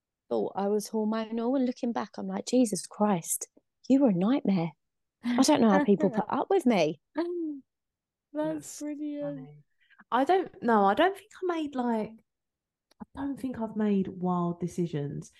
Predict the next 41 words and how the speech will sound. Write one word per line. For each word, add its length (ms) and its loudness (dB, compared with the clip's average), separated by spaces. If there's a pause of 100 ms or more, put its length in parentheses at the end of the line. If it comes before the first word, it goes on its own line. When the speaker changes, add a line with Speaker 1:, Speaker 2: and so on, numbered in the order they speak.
(100)
Speaker 3:
You 80 -2
know 100 2
what? 120 0
It's 80 -2
gonna 140 -2
be 60 -2
one 140 -2
of 60 -4
those 140 -6
things 220 -6
you 60 -10
go 180 0
away 300 0
and 120 -8
then 380 -8
next 300 -4
week 160 -6
I'll 80 -8
be 100 -4
like, 240 -4 (100)
"I 140 -6
remember 420 -4
this 220 -12
stupid 540 -10
thing 160 -6
I 40 -4
did." 280 -4 (580)
Most 480 2
of 100 -6
it, 300 -6 (220)
like, 260 -8
is 240 -6
just 380 -6
the 60 -10
crying 760 -8
<laughs> 60 -20
like 400 -8
you've 180 -8
never 600 -2 (500)
seen 380 -4
before. 400 0